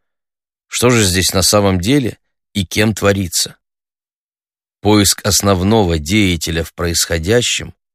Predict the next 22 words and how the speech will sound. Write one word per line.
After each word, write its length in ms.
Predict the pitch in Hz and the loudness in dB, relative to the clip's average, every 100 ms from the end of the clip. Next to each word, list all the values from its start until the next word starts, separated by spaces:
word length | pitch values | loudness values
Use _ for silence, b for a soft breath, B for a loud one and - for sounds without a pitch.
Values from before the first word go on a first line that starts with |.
| _ _ _ _ | _ _ _ _
вот 260 | 82 87 85 | -2 0 0
главная 520 | 78 87 85 80 76 | 0 2 2 0 -2
задача 600 | 73 73 85 95 - 78 _ _ _ | -4 -2 0 -2 -4 -8 _ _ _
на 140 | 87 82 | -6 -4
твоем 400 | - 78 80 78 | -2 -2 -2 -4
пути. 440 | 78 - 73 73 _ _ _ _ _ _ _ _ _ | -8 -12 -14 -16 _ _ _ _ _ _ _ _ _
Тем 180 | - 98 | -4 0
самым 420 | 90 104 101 95 | 2 2 4 2
ты 140 | 87 104 | 2 -2
и 220 | - 107 | -2 2
отыскиваешь 840 | 104 90 135 113 - 92 87 82 | 2 2 0 0 -2 -2 -2 -4
по 120 | - 90 | -2 -4
вкусу 560 | - - 95 - 85 - | -4 -8 -6 -4 -6 -8
путь 380 | 117 117 - - _ _ _ _ - | -8 -6 -8 -14 _ _ _ _ -4
через 280 | 110 101 | 0 0
взаимодействие 920 | 87 80 101 98 98 107 117 - 101 98 | 0 2 2 4 2 2 0 0 0 0
с 100 | - | 0
отраженными 840 | 92 95 87 87 113 107 104 104 | 0 0 0 2 2 2 2 0
обращениями 1200 | - 98 95 90 - - 110 101 87 80 71 - _ _ B B B | -2 -2 0 0 -2 -2 -2 -2 -4 -6 -10 -14 _ _ B B B
и 140 | 95 | -2
тут 340 | 98 143 147 123 | 0 2 4 2
же 280 | 90 78 | 0 -2